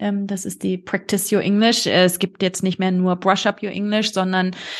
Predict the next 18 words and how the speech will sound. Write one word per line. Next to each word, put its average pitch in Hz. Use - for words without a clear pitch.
äh, 185
die 180
Fortgeschrittenen, 190
die 190
sind 185
jetzt -
bei 175
der 175
Practice 269
Your 262
English 254
Runde 226
dabei 190
und 180
da 185
haben 185
wir 180
f-, -